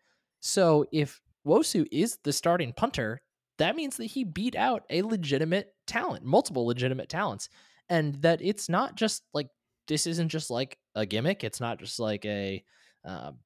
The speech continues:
"This is what we got. Let's hope it works out." Like, no, you're, you're putting the best guy out there. Penn State doesn't take punting lightly. Like, they have given out scholarships to a punter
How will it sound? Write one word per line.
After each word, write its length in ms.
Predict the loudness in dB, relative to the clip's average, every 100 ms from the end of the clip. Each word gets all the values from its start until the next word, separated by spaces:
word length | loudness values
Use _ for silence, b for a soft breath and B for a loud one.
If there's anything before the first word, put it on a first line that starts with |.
| _ _ _ -12 -4
"This 180 | -2
is 80 | -2
what 160 | -2 0
we 100 | 0
got. 300 | 0 0 -2
Let's 160 | -8
hope 160 | -6 -6
it 60 | -6
works 260 | -6 -6
out." 240 | -4 -4 -6
Like, 140 | -4
no, 220 | 0 2
you're, 260 | 2 0 0 _ -20
you're 280 | -4 0 0 -4 _ _
putting 360 | -6 -4 -2 -6
the 80 | -6
best 280 | -4 -2
guy 140 | -2 0
out 160 | -2
there. 100 | -2
Penn 220 | -2 -2 -2
State 200 | -4 -4
doesn't 240 | -4 -4
take 260 | -4 -4 -6 _
punting 540 | -6 -6 -4 -8 -10 -8
lightly. 440 | -6 -6 -8 -14 _
Like, 160 | -12 -12 -4
they 120 | 0
have 280 | 0 -2 -4
given 260 | -2 -2
out 240 | -2 -4 -6
scholarships 680 | -4 0 2 0 -4 -8 -6
to 140 | -2
a 40 | -2
punter 500 | -2 -6 -4 -8